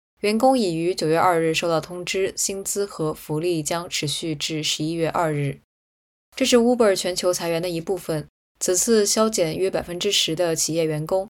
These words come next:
约三千三百个职位，为二零二零年以来最大规模裁员。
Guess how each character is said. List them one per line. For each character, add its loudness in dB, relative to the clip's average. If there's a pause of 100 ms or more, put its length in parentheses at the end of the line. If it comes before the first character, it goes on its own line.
(280)
约 4
三 0
千 2
三 0
百 2
个 -2
职 -4
位， 0
为 2
二 0
零 0
二 0
零 -2
年 -4
以 -2
来 -2
最 0
大 0
规 -2
模 -2
裁 -4
员。 -4